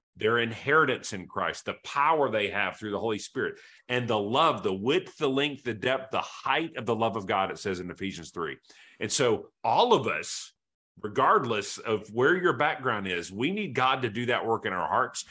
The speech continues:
and show us how loved we are in him, because Jesus can satisfy where this world cannot.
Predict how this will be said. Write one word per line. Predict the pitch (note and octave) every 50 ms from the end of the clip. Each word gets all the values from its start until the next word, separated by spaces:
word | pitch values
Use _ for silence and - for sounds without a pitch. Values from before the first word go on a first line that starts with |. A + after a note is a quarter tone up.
| - - - -
and | B2+ B2 A2+ G#2
show | - - - E3 D#3+ G3+ G3+ F3+
us | C#3+ C3+ -
how | - - C3 D3+ E3
loved | E3 D#3 D#3 F3 G3+ G3 F#3+
we | F#3 F3 E3+ E3 C3+
are | A2 F2+ D#2 D2 C#2 - _ -
in | C3+ D#3+ E3
him, | E3+ D#3 D3 G#2 D#2+ C#2+ - - _ - - - - - - _
because | - C3+ C3 - D3 C3+ A#2 G2
Jesus | F#2+ - A#2+ B2+ C#3 E3+ F3+ D#3 G3+ G3+ G3 G3 -
can | - - F#3 D#3+
satisfy | D3 - - - C#3+ C3+ C#3 C3+ C3+ B2 - - - G2+ F2+ F2+ F2+ F2+
where | - G2+ G#2+ G#2
this | F#2+ G2+ F#2 -
world | - G#2 G#2 G#2 G#2+ F#2+ -
cannot. | G2+ F#2+ F2 E2 D#2 C2+ -